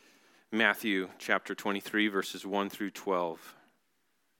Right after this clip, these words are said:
Then Jesus said to the di-, to the crowds and to his disciples, "The scribes and the Pharisees sit on Moses' seat. So do and observe whatever they tell you,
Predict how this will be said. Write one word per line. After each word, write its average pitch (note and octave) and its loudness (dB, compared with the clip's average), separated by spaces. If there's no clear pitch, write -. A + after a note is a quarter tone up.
Then C3+ 10
Jesus C#3+ 6
said C3+ 8
to C#3+ 0
the A#2+ 4
di-, A2 2
to B2+ 2
the G#2 0
crowds B2+ 4
and G#2+ 0
to A#2+ 0
his G2 2
disciples, G2 0
"The - -12
scribes A#2+ 4
and G#2+ 2
the F#2+ -2
Pharisees G2 4
sit A#2 2
on G#2 6
Moses' A#2+ 4
seat. - -6
So D3 8
do F#3 8
and C3+ 4
observe A#2+ 6
whatever B2 6
they B2 4
tell A#2 2
you, F2 -2